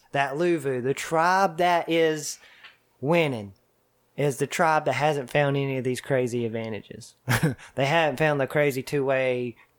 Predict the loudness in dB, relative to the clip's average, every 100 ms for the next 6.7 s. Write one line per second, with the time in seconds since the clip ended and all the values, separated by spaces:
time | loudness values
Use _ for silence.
0 | -14 -6 0 2 0 -2 0 0 0 0
1 | 0 2 2 0 -2 -2 0 2 2 0
2 | -2 -4 -6 -18 -20 _ -4 0 2 2
3 | 2 2 2 2 2 0 0 0 0 0
4 | -2 -2 0 0 -4 -4 -4 -4 -4 -4
5 | -4 -2 0 2 4 4 2 -2 -8 -10
6 | -8 -6 -4 -4 -4 -8